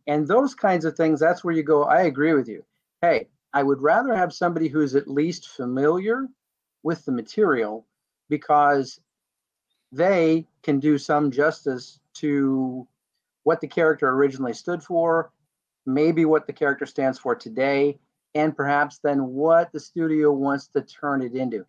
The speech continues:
It's that age-old story that Nicolas Cage told when, uh, he wanted to do the Superman Returns movie.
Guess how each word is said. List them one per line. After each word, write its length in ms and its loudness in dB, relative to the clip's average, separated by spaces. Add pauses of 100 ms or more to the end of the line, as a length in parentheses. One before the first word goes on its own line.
(200)
It's 160 -6
that 220 2
age-old 500 0
story 460 2
that 160 -4
Nicolas 420 -4
Cage 480 -4
told 440 0 (540)
when, 380 2
uh, 400 2 (180)
he 200 -2
wanted 360 2
to 100 -14
do 240 0
the 120 -6
Superman 500 0
Returns 540 -4
movie. 420 -8